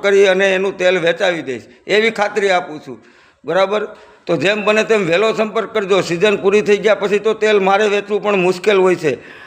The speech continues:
તો આપણે આપણા પોતાના માલને પ્રોસેસ કરીને વેચવાનું ચાલુ કરો, એવો મારો હેતુ છે. બરાબર? આજે શુભ શરૂઆત મેં કરી છે કે મારા ઘાણે તેલ કઢવી જાઓ અને એ તેલ વેચવામાં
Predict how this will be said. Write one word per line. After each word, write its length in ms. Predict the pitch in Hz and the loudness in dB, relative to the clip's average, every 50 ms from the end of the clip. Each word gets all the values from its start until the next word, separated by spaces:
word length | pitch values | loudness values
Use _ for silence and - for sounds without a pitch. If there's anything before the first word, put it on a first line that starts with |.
| - - - | -20 -8 -2
તો 60 | 175 | 0
આપણે 460 | 170 165 165 175 - 202 208 220 220 | 0 2 2 0 0 0 0 2 2
આપણા 440 | 208 170 151 175 180 180 208 214 202 | 2 2 2 0 0 0 0 0 0
પોતાના 460 | - 180 185 185 - 202 202 208 208 | 0 0 -4 -2 0 0 2 2 2
માલને 580 | 196 180 175 180 190 202 208 208 185 151 - - - | 2 2 2 2 2 2 0 0 -2 -2 -4 -6 -6
પ્રોસેસ 400 | 165 185 180 175 214 214 208 214 | -4 -2 -2 0 0 -2 -2 0
કરીને 340 | 208 208 208 208 208 196 175 | 0 2 2 4 4 4 2
વેચવાનું 500 | 175 185 185 190 196 196 196 202 190 - | 2 0 0 0 0 0 0 0 -2 -2
ચાલુ 280 | - 180 196 202 190 | 0 0 2 0 0
કરો, 240 | 180 202 202 214 202 | 0 0 2 2 2
એવો 360 | 185 175 185 190 202 202 196 | 4 4 4 4 2 2 0
મારો 380 | 185 185 185 185 196 196 190 180 | 2 0 0 0 0 0 0 2
હેતુ 360 | 156 165 165 165 196 185 180 | 2 0 0 -2 -4 -6 -4
છે. 200 | 175 160 170 143 123 - - - - - _ _ _ - | -2 -2 -2 -2 -2 -4 -10 -20 -20 -20 _ _ _ -2
બરાબર? 460 | 156 175 196 196 190 208 214 208 220 - - - - - - - - - | 0 2 2 2 2 0 0 -2 -4 -10 -16 -20 -20 -20 -20 -10 -6 -4
આજે 440 | 165 170 175 208 214 202 202 180 - - | -2 0 2 2 2 2 2 -2 -4 -4
શુભ 220 | - 196 202 175 147 | -2 -2 -2 -2 -2
શરૂઆત 460 | - 190 190 202 202 208 202 196 147 | -2 0 2 4 4 2 2 0 0
મેં 260 | 156 175 190 185 185 185 | 0 0 0 0 0 2
કરી 280 | 180 196 214 214 196 | 0 2 2 0 0
છે 200 | 143 165 139 120 - - - - - - - | 0 0 0 -2 -2 -8 -14 -20 -20 -10 -4
કે 80 | - 165 | -2 0
મારા 340 | 151 151 156 175 190 196 185 | 0 2 2 2 2 0 0
ઘાણે 300 | 139 165 180 190 190 175 | 0 0 -2 0 -2 -4
તેલ 260 | - 180 185 185 190 | -2 -2 -2 -2 0
કઢવી 320 | 185 180 165 180 196 202 | -2 -4 -2 0 -2 0
જાઓ 240 | 190 196 185 175 151 | 2 2 2 2 2
અને 260 | - - 156 175 175 175 | 0 -2 -4 -2 -2 -2
એ 160 | 180 185 190 | -2 -2 -4
તેલ 420 | 185 185 185 185 190 190 180 156 - - | -4 -2 0 2 2 2 0 -2 -4 -2
વેચવામાં 640 | 151 170 180 175 185 185 185 190 190 190 190 170 147 | 0 0 0 0 0 0 0 2 2 2 2 2 0